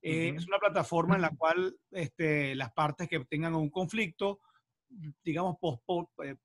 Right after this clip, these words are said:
Speaker 1: proponen que sea resuelto por jurados, y esos jurados, en definitiva, lo que van es a recibir, digamos, beneficios por, por su votación.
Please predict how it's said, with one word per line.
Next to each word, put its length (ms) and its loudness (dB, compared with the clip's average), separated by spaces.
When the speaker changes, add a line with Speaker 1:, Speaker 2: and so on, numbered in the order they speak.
Speaker 1:
proponen 760 2
que 140 0
sea 220 2
resuelto 640 0
por 240 2
jurados, 720 6
y 80 2
esos 260 0
jurados, 500 6
en 120 -2
definitiva, 560 0
lo 140 0
que 140 -2
van 260 4
es 220 -2
a 80 -4
recibir, 580 0
digamos, 460 0
beneficios 1000 -2
por, 360 0
por 220 -4
su 140 -4
votación. 720 2